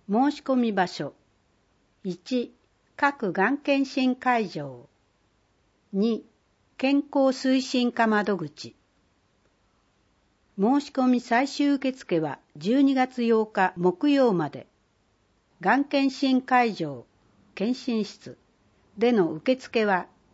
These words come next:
十二月二日金曜のみ。個別検診。検診名。子宮頸がん検診。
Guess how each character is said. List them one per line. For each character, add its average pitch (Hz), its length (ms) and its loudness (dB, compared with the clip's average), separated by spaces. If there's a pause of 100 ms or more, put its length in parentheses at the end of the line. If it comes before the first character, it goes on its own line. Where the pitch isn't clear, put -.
(160)
十 226 280 2
二 285 140 6
月 262 320 2
二 - 260 -12
日 185 220 0 (120)
金 285 320 4
曜 262 260 2
の 180 160 4
み。 170 200 0 (2250)
個 214 140 0
別 294 320 0
検 262 260 2
診。 131 360 -10 (1160)
検 254 260 -2
診 240 280 -2
名。 135 320 -8 (1000)
子 - 260 -16
宮 302 260 4
頸 269 280 2
が 262 160 2
ん 262 80 0
検 233 340 -2
診。 135 320 -12